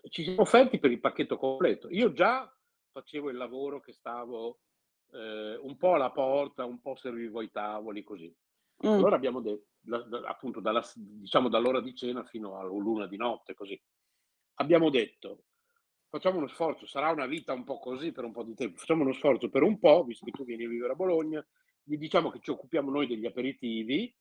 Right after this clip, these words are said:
Speaker 1: e puliamo anche il locale, quindi andiamo nel primo pomeriggio, puliamo
Speaker 2: Mm.
Speaker 1: il locale tutti i giorni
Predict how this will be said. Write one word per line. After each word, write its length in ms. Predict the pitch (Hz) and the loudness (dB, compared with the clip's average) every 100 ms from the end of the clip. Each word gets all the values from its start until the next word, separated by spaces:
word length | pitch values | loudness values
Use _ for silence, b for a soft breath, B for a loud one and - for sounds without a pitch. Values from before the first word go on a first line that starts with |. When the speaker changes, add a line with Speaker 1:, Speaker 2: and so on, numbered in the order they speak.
| _ _ - | _ _ -6
Speaker 1:
e 120 | 240 | -4
puliamo 400 | 226 196 240 135 | 2 4 4 2
anche 220 | 202 - | -6 -6
il 60 | 113 | -10
locale, 480 | 110 180 101 107 | -4 -4 -4 -8
quindi 240 | - 156 117 | -10 -10 -8
andiamo 260 | 110 110 | -4 -4
nel 160 | 113 117 | -6 -8
primo 240 | 139 127 - | -8 -8 -6
pomeriggio, 720 | 131 175 185 151 151 247 - _ _ _ _ _ | -4 -2 -2 -4 0 0 0 _ _ _ _ _
puliamo 600 | 143 131 127 113 196 196 | 2 4 2 4 8 8
Speaker 2:
Mm. 20 | |
Speaker 1:
il 40 | 175 | 6
locale 600 | 113 135 107 104 131 156 | 0 0 0 -2 -2 -4
tutti 240 | - 139 | -6 -8
i 40 | |
giorni 640 | 123 127 110 117 175 262 | 2 2 4 2 0 -2